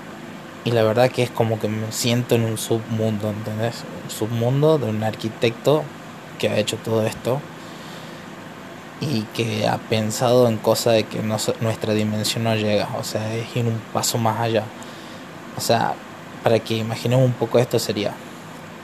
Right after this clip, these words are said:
estamos aquí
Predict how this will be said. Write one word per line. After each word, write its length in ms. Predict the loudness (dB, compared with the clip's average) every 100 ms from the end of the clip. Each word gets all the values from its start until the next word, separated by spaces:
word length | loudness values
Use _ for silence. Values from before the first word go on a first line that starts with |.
| -16 -16 -16 -16 -16 -16 -16 -14 -14 -14 -14 -14 -14 -14 -14 -14 -12 -8
estamos 480 | -6 2 4 4 2
aquí 640 | 0 2 4 6 6